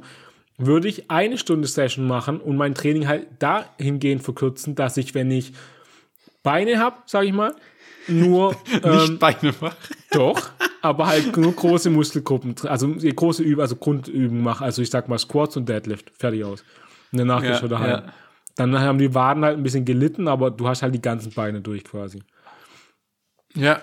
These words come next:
Speaker 2: okay.
Speaker 1: So, das ist mein Training dann. Ähm, genau. Jetzt bin ich aber gespannt, was du, äh, du dazu sagst.
Speaker 2: Ich hab, ich hab ohne Scheiß exakt die gleiche Regel.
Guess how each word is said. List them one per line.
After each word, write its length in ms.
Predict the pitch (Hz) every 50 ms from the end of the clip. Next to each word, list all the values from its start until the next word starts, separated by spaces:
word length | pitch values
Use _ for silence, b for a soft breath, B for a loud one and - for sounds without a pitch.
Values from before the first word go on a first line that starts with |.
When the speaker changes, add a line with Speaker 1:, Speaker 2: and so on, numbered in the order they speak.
| - -
Speaker 2:
okay. 80 | 165
Speaker 1:
So, 340 | 156 - - 139 120 110 101 - - _ _
das 180 | - 151 151 151
ist 160 | 170 151 -
mein 180 | 160 139 135 127
Training 400 | - 147 147 165 180 202 208 202
dann. 200 | 214 214 220 - b b b b b b b b b b _ -
Ähm, 420 | 139 135 139 139 135 135 135 131
genau. 360 | 143 139 127 113 98 90 95 _ _ _ _ _ _ _ _ _ _ _ _ _ _ _ _ _ _ _ _ -
Jetzt 180 | 139 143 139
bin 100 | - 175
ich 60 | 156
aber 80 | 156 151
gespannt, 220 | 147 139 - 160 143
was 100 | 143 131
du, 100 | - 139 117 - - -
äh, 140 | 143 123 113
du 120 | 107 113
dazu 280 | 107 113 107 - - 113
sagst. 320 | 104 - 113 107 104 - - -
Speaker 2:
Ich 160 | 151 151 -
hab, 200 | 170 170 170 -
ich 120 | 160 - -
hab 140 | 170 170 - - - - - _ - -
ohne 240 | 165 170 202 208 196
Scheiß 340 | - - 175 180 175 175 - - -
exakt 480 | - 156 151 147 - - 165 160 160 -
die 80 | 160 143
gleiche 360 | 143 143 139 120 - 147 127
Regel. 320 | 123 123 117 113 113 113